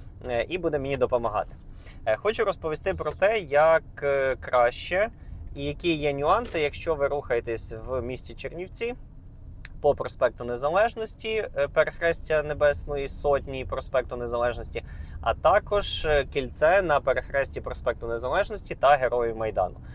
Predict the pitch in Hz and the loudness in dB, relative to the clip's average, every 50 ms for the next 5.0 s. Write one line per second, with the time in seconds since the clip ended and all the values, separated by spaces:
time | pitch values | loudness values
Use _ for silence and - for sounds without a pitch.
0 | - - - - - - - - 107 104 104 113 127 131 156 160 151 135 127 - | -14 -14 -14 -14 -14 -10 -4 -2 0 0 0 0 -2 0 2 2 2 2 2 0
1 | 143 127 127 120 113 123 127 127 151 165 196 226 226 202 175 147 143 139 143 139 | 0 0 0 -2 -2 -2 -4 -2 -2 0 0 0 2 2 2 2 2 2 2 0
2 | 135 127 - - 120 - 127 113 110 123 135 131 123 120 110 - - 104 104 101 | -4 -4 -4 -6 -4 -4 -4 -2 -2 -2 -4 -2 -2 -4 -4 -4 -6 -4 -2 -2
3 | 104 104 101 101 101 101 101 101 107 117 117 117 120 123 123 123 - 127 113 107 | 0 0 0 0 0 0 -2 0 0 0 4 6 6 6 6 6 4 2 0 0
4 | - - - 131 120 - 135 131 120 113 120 120 135 165 220 240 233 - - 180 | 0 -2 -4 0 4 6 6 6 6 2 -2 -4 -2 -2 -4 -4 -4 -4 -4 -6